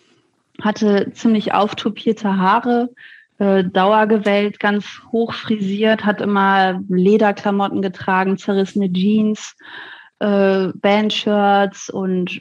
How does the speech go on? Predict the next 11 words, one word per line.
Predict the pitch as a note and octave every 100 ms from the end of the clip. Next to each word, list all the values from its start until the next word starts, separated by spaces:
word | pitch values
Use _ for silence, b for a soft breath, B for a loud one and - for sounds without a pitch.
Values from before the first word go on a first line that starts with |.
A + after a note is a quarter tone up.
| -
ähm, | G3+ F3+ F3+ F3+ F3+ F3+ B B B _ -
ja, | G3+ F#3
ist | F#3 -
Motorrad | G#3 - B3+ B3 A#3 -
gefahren, | A3+ - A#3 A#3 A#3+ A#3+ - _ _
ähm, | G3+ F#3+ F#3+ F#3+ F#3+
und, | - G3+ F#3 F#3+ - -
äh, | G#3 G3 F#3+
war | G3 G3+
total | G#3 - A3
unabhängig. | A3 C#4+ B3 - F3 E3+ E3 - -